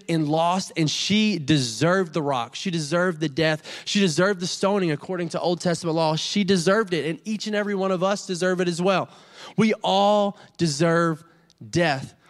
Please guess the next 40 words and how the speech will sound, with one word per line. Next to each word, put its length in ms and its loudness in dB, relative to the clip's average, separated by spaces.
For 80 0
the 120 2
wages 600 0
of 200 -2
sin 560 0
are 80 4
death. 460 -2
But 120 2
notice 340 0
what 120 -2
Jesus 340 -2
does. 160 0
He 120 2
just 260 0
gets 280 -2
down 460 -2
and 180 -2
writes 320 0
in 80 -4
the 80 0
dirt 300 0
because 280 0
Jesus 680 -2
still 580 0
finds 560 -2
value 720 0
in 140 4
humanity. 720 2
He 140 0
didn't 220 0
come 320 0
to 100 -4
this 240 0
earth 240 2
because 340 0
we 140 2
were 100 2
perfect 520 -2
or 80 -10
deserved, 560 -8